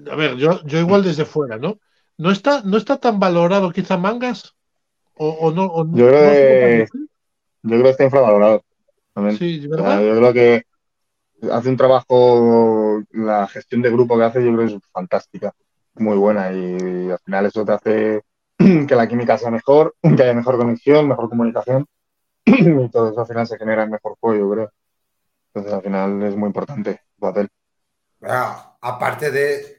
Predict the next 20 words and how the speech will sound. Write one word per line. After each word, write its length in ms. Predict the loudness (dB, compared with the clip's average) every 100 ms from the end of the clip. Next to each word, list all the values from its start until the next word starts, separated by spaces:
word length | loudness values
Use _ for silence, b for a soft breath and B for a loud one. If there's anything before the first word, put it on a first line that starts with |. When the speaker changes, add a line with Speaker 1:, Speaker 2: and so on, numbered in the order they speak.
| -20
Speaker 3:
aparte 340 | -14 -12 -10 -8
de 80 | -8
lo 120 | -6
que 120 | -8
comentas, 680 | -10 -10 -10 -8 -8 -10 -16 b b b b _ _
yo 240 | -6 -4
creo 180 | -2 -4
que 60 | -4
es 100 | -6
un 180 | -6 -6
tío, 500 | -4 0 2 0 -2
eh, 600 | -6 -14 -18 -20 -20 -20 -10
que 140 | -6
nadie 460 | -2 -2 -2 -4 -4
puede 320 | -2 0 0
decir 240 | -2 -6
nada 280 | -4 -4 -4
malo 300 | -4 -2 -2
de 200 | -2 -2
él. 320 | -4 -8 -16